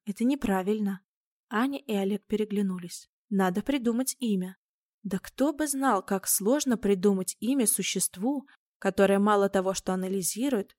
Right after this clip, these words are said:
всё, что ей попадается, но ещё и высказывает своё мнение пронзительным, страшно забавным скрипучим голоском. Так ещё это мнение тут же переводится Миуном и Васькой.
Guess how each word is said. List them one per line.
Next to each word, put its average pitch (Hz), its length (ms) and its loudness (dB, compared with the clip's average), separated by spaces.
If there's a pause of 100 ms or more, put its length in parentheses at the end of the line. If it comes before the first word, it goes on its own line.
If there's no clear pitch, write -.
всё, 220 320 2
что - 200 -2
ей 190 240 2
попадается, 196 800 -2 (260)
но 196 120 2
ещё 196 240 2
и 226 80 6
высказывает 220 680 0
своё 226 260 -2
мнение 214 440 0
пронзительным, 196 840 0
страшно 208 580 0
забавным 202 600 0
скрипучим 190 600 -4
голоском. 185 640 -4 (320)
Так 262 180 -2
ещё 269 320 4
это 247 300 4
мнение 226 440 4
тут 226 240 -2
же 202 140 0
переводится 208 720 0
Миуном 190 540 0
и - 20 0
Васькой. 196 580 -4